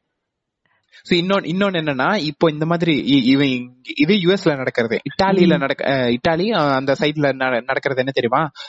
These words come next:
Speaker 1: ரோமன்
Speaker 2: ம்.
Speaker 1: கே-, ரோமன் கேத்தலிக் ரொம்ப ப்ரா-, ப்ராமினென்ட்டா இருக்கிற அந்த ரீஜன்
Speaker 2: ம்,
Speaker 1: மட்டும்,
Speaker 2: ம், ம்,
Speaker 1: not
Speaker 2: ம்.
Speaker 1: entire யூரோப் or entire
Speaker 2: ம்,
Speaker 1: வேர்ல்டு
Speaker 2: ம்.
Speaker 1: சொல்றேன், அந்த ரீஜன், இத்தாலி, ம், கிரீஸ், அந்த ரீஜன்ல
Speaker 2: ம், ம், ம்.
Speaker 1: இந்த கே, லெஸ்பியன், இந்த, இந்த மாதிரி ஓரின இதெல்லாம் வந்துட்டு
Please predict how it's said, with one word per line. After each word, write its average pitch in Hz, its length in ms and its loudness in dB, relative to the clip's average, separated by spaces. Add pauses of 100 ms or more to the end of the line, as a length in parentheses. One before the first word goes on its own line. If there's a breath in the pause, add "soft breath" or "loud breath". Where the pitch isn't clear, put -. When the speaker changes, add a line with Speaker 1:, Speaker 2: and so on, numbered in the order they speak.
Speaker 1:
ரோமன் 208 260 4
Speaker 2:
ம். 170 100 -6
Speaker 1:
கே-, 120 160 -2
ரோமன் 165 240 -2
கேத்தலிக் 131 340 -2
ரொம்ப 135 260 0 (100)
ப்ரா-, 135 160 2 (160)
ப்ராமினென்ட்டா 143 400 -2
இருக்கிற 127 240 -2
அந்த 123 220 0
ரீஜன் 180 300 4
Speaker 2:
ம், 185 40 -2
Speaker 1:
மட்டும், 196 260 0
Speaker 2:
ம், 190 240 -2
ம், 175 220 -6
Speaker 1:
not 151 120 0
Speaker 2:
ம். 180 40 -6
Speaker 1:
entire 156 340 -2
யூரோப் 156 320 0
or 147 80 2
entire 135 360 0
Speaker 2:
ம், - 40 -2
Speaker 1:
வேர்ல்டு 147 200 2
Speaker 2:
ம். - 40 -8
Speaker 1:
சொல்றேன், 151 220 0
அந்த 156 160 0
ரீஜன், 139 320 0
இத்தாலி, 147 540 -2 (180)
ம், 202 380 0
கிரீஸ், 156 320 0
அந்த 135 160 -2
ரீஜன்ல 127 420 0 (280)
Speaker 2:
ம், 180 60 -8
ம், 190 300 -2
ம். 180 280 -8 (140)
Speaker 1:
இந்த 143 220 0 (680)
கே, 185 480 2
லெஸ்பியன், 170 540 0
இந்த, 151 220 2
இந்த 139 180 0
மாதிரி 160 260 2
ஓரின 147 440 4
இதெல்லாம் 139 380 0
வந்துட்டு 127 260 0